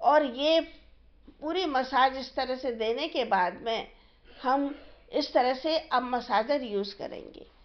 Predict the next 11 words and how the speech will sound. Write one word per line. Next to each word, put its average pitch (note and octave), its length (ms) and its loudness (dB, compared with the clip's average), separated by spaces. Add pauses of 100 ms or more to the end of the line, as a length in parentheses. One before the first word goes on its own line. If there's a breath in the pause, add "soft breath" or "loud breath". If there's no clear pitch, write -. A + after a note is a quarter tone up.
(360 soft breath)
massager C#4+ 580 2
यूज़ F4+ 300 -2
करने D4 320 -2
का E4 100 2
तरीका C#4+ 480 0
देखिए B3+ 380 -2
आप, C4 320 2 (640 soft breath)
कि E4+ 100 4
हाथ C#4 300 2
से E4+ 220 -4
massage C#4 560 0